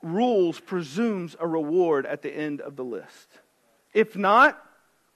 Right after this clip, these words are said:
why keep the rules? What's the point? What does it matter if you check off your list at the end of the day, if at the end of the day your life is still a train wreck? It doesn't matter anymore. What's the point in keeping the rules?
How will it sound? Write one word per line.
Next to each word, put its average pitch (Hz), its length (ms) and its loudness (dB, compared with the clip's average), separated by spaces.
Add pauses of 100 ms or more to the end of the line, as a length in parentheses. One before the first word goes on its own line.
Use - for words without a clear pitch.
(100)
why 175 320 -6
keep 247 300 -10
the 240 100 -8
rules? 226 380 -10 (720)
What's 202 400 -2
the 233 140 -6
point? 233 400 -6 (520)
What 262 200 0
does 320 160 0
it 254 80 -4
matter 226 400 2
if - 140 -4
you 180 80 -14
check 240 280 -4
off 226 220 2
your 190 120 -4
list 202 400 -2
at 180 100 -16
the 185 180 -2
end 208 220 -6
of 165 100 -4
the 170 60 -6
day, 175 460 0 (180)
if 165 120 -8
at 180 120 -4
the 196 120 2
end 226 220 -4
of 196 80 -6
the 185 80 -2
day 190 440 2 (180)
your 185 160 -2
life 196 320 4
is 170 100 -6
still 202 300 0
a - 60 -2
train 240 500 0
wreck? 139 340 -4 (160)
It 185 100 -8
doesn't 254 380 4
matter 233 480 6
anymore. 196 440 -4
What's 240 300 2
the 302 140 0
point 262 400 -4
in 240 100 -4
keeping 240 540 -6 (260)
the 196 140 -8
rules? 202 540 -2